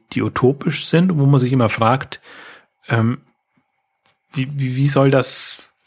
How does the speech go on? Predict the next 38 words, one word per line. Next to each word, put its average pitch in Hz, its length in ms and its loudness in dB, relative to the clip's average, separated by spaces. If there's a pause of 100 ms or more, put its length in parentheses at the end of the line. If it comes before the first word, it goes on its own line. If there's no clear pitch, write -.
(1300)
in 143 160 0
nächster 156 320 0
Zeit 117 220 -2
unterfüttert 110 640 -4
werden? 107 480 -10
Also 113 220 -4
das 113 100 -6
mag 127 200 2
ja 131 60 2
jetzt 139 320 0
ganz 123 240 -2
gut 156 220 0
sein, 120 280 -2
aber 117 260 -4 (320)
wenn 120 100 -6
man 123 140 0
bei 120 100 2
diesen 143 300 2
Umsatzvolumina 143 880 2
schon 131 420 -2 (180)
diese 143 180 0
Bewertungen 135 440 0
ansieht, 120 480 -2
wie, 131 220 -4
wie 135 80 -2
soll 139 200 4
da 131 480 0 (100)
ein, 120 220 -4
ein 123 160 -2
Wachstumspotenzial 113 1000 -2
noch - 340 -4 (380)
in 123 120 -2
irgendeiner 123 280 2
Form 110 240 -2
drin 120 260 2
sein? 101 340 -2 (480)
Also - 180 -2
diese, 131 260 -2